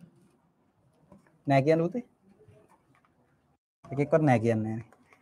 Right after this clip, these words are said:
බ්‍රේක් ඕනද? නෑනේ. සාරා? ඔව්ද නැද්ද? සවුන්ඩ්ස් නෑ පුතා.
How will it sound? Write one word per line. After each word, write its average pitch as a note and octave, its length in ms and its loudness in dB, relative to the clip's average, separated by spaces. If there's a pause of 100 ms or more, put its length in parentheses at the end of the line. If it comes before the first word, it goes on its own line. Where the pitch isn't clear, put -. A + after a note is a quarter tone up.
(440)
බ්‍රේක් F3 220 8
ඕනද? G#3 200 8
නෑනේ. F#3+ 300 6 (840)
සාරා? E3+ 260 10 (1900)
ඔව්ද D#3+ 180 4
නැද්ද? F#3+ 220 4 (3250)
සවුන්ඩ්ස් D#3 400 2
නෑ C#3+ 180 0
පුතා. C#3 220 -4